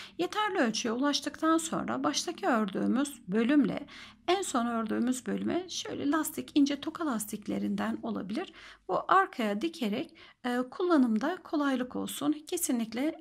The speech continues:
kayma olmaz ve çok sabit bir şekilde duracaktır. Evet, çalışmamızı sıfır bir yaş grubu için, e, ördüm. Sizler, e, daha büyük yaş grubu için örecekseniz çiçeklerimizin sayısını artırarak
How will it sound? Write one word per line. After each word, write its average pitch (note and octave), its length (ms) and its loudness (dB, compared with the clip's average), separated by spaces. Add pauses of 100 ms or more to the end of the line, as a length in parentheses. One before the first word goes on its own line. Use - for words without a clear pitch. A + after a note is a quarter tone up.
kayma C#4 640 2
olmaz A3 520 0 (340)
ve E4+ 240 0
çok - 240 -4
sabit C#4+ 440 -4
bir F#3+ 100 -4
şekilde A3 480 -6 (400)
duracaktır. B3+ 640 0 (480)
Evet, B3+ 300 -2
çalışmamızı F4 840 -2
sıfır D#4+ 520 -2
bir C#4 160 0
yaş C4 340 0
grubu G#3 500 -4
için, A3 400 -2
e, G#3 500 -6
ördüm. G3+ 400 0 (300)
Sizler, F4 440 0
e, A#3+ 360 -6
daha C#4+ 260 -2
büyük A#3 300 -4
yaş A#3+ 180 -2
grubu G#3+ 280 -4
için A3 380 -4
örecekseniz A#3 640 -2
çiçeklerimizin G#3+ 920 -2
sayısını B3 800 0 (220)
artırarak D#4+ 680 0